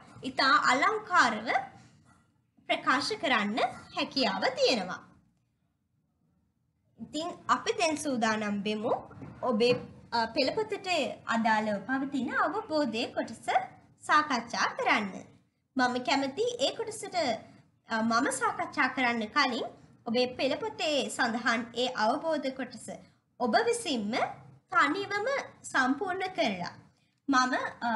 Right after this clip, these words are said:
හරි වැරදි ස-, අ, සාකච්ඡා කරද්දී හරි වැරදි දාගන්නා නම්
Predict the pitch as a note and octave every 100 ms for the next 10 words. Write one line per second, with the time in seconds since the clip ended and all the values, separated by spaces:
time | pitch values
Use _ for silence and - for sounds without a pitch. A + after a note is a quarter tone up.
0 | A3 - A#3+ C#4 D4+ C#4+ B3+ D4 F#4 -
1 | - A3+ G#3+ - A#3 A3+ F#4 - G#4 G4
2 | F4+ B3 G#3+ F4+ - - - _ - C#4+
3 | D#4+ G#4 G4 D4+ A#3 A3+ C#4+ E4 A#3 F#3
4 | G#3+